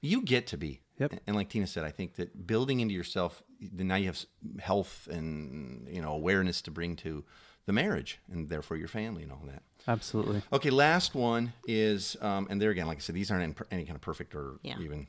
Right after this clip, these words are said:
Speaker 1: decided order, but, um, we've done quite a bit of, of, gone to quite a few marriage conferences together.
Speaker 3: Yeah.
Speaker 2: Huh.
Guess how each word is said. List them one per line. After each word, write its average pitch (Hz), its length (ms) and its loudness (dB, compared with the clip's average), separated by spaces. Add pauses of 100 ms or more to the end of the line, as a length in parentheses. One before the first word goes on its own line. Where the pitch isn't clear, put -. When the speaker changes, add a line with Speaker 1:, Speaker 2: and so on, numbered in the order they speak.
(100)
Speaker 1:
decided 78 440 2
order, 73 240 -2
but, - 220 -4 (440)
um, 95 300 0
we've 160 420 -2 (240)
done 107 420 4 (220)
quite 110 240 0
a 120 40 -2
bit 117 120 2
of, 117 240 -2
of, 92 280 0 (440)
gone 104 220 4
to 110 100 0
quite 92 200 -4
a - 40 -6
few - 180 -2
marriage 151 360 0
conferences 73 600 -8
together. 76 440 -8
Speaker 3:
Yeah. 156 180 -10
Speaker 2:
Huh. 160 180 8